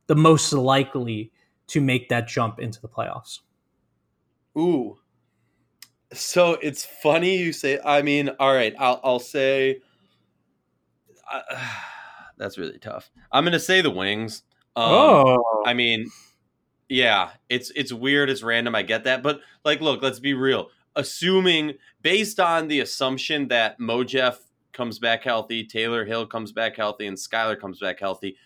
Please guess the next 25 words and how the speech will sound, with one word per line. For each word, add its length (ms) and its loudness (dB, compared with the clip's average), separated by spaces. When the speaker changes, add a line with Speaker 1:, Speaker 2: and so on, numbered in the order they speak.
Speaker 2:
granted, 480 -2
they 160 0
all 260 -2
essentially, 600 -8
and 180 0
Azare 400 -2
comes 220 -12
back, 340 -6
um, 440 -2
three 180 2
of 60 2
those 200 2
four 280 -4
people 480 -8
play 140 -2
the 100 -2
same 260 -4
position. 360 -4
Speaker 1:
Indeed. 500 2
Speaker 2:
So 140 -8
that's 220 0
confusing 580 -4
as 120 -2
all 220 2
hell. 400 -2